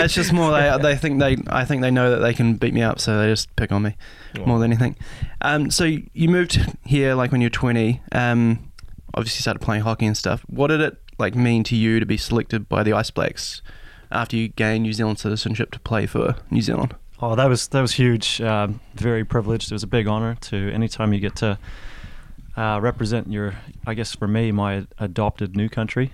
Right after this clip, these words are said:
Speaker 3: This is where I, uh, this is my new home, and, uh, you know, I got a, a young girl and, and a growing family, so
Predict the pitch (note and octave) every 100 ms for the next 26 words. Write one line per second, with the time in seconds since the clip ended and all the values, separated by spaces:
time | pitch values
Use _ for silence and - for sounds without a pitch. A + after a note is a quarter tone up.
0 | - G#2+ G#2+ F#2+ G2+ G2+ - G#2 F#2 F#2
1 | - - G2+ A2 G#2 G#2+ G2+ A2 C3 G#2+
2 | F#2+ F#2+ - - - - - G2+ G2 F#2+
3 | F#2 F#2 - - - G2+ G2+ G2+ F#2+ G2+
4 | - G2+ G2+ G2 G#2 A2 A2 G2+ - G2
5 | F#2+ F2 A#2 G#2+ F#2+ A#2 C3+ D3 D3 B2
6 | G#2